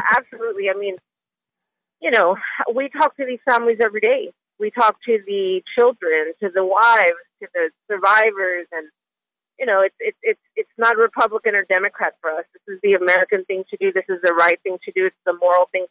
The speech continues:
Speaker 2: to do. And so that's why we don't, uh, negotiate, right? We're just like, "Look, at the end of the day, we cannot go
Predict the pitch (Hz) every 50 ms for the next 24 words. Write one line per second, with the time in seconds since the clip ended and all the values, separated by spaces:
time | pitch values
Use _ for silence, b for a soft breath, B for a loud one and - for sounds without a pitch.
0 | - 208 - 180 180 180 180 185 _ _ _ _ _ _ _ _ _ _ - 196
1 | 190 190 _ - 220 202 196 185 - 214 208 247 - _ - 233 240 254 247 247
2 | 233 214 202 202 196 190 - - 196 190 190 185 185 185 180 _ _ - - -
3 | 180 170 165 165 160 160 156 143 - 185 190 - - 160 156 - - - - -
4 | - _ _ _ - 190 180 160 - - 202 190 - 208 202 190 - 202 180 170
5 | - 175 175 165 151 - - - _ _ _ _ _ _ _ _ - 214 214 220
6 | 233 214 233 202 202 190 185 180 170 170 175 185 _ _ _ _ _ _ _ _
7 | _ _ _ _ _ _ - 185 190 180 - - 220 220 202 202 202 190 - 202
8 | 190 185 185 185 185 180 180